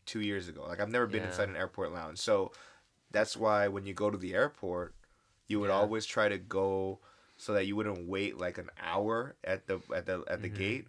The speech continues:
Speaker 2: Yeah.
Speaker 1: But you wouldn't obviously, you know, cut it too close either, right?
Speaker 2: Yeah. Well, I mean, n-, now I, I've had lounge access now for quite a while.
Speaker 1: Mm-hmm.
Speaker 2: And now I,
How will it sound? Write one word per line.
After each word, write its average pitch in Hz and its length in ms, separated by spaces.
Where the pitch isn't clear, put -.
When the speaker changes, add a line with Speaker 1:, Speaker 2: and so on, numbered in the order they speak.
Speaker 2:
Yeah. 95 280
Speaker 1:
But 101 260
you 104 180
wouldn't 104 240
obviously, 95 500
you 90 120
know, 87 180
cut 90 240
it 80 100
too 98 160
close 82 340
either, 71 320
right? 82 320
Speaker 2:
Yeah. 101 320
Well, 139 300
I 147 60
mean, 160 240
n-, 156 100
now 147 300
I, 165 220
I've 135 220
had 151 300
lounge 117 360
access 123 480
now 110 220
for 95 520
quite 98 240
a 101 80
while. 98 420
Speaker 1:
Mm-hmm. - 560
Speaker 2:
And 107 120
now 117 240
I, 110 240